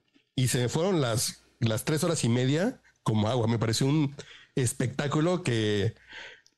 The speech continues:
que yo creo que no voy a ver otro igual en mi vida, de una ciudad tan grande, tan bien retratada, tan divertido,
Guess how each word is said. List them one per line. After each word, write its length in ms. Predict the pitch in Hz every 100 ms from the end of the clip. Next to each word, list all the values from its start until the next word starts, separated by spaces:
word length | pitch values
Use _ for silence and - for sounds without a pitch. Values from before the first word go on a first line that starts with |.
| _ -
que 180 | 117
yo 180 | 117 156
creo 340 | 160 165 196 208
que 760 | 151 135 127 123 120 120 117 117
no 260 | 123 135
voy 160 | 175 180
a 60 |
ver 160 | 160 170
otro 180 | 175 175
igual 320 | 135 147 190
en 160 | 202 175
mi 100 | 147
vida, 320 | 143 151 170
de 80 | 151
una 180 | 147 151
ciudad 420 | 113 120 135 139 _ - - - -
tan 240 | 147 120
grande, 420 | 127 131 131 143
tan 240 | 139 113 120
bien 160 | 123
retratada, 560 | 123 107 98 123 123 139
tan 160 | 120
divertido, 1000 | 110 104 104 104 - 127 123 127 131 135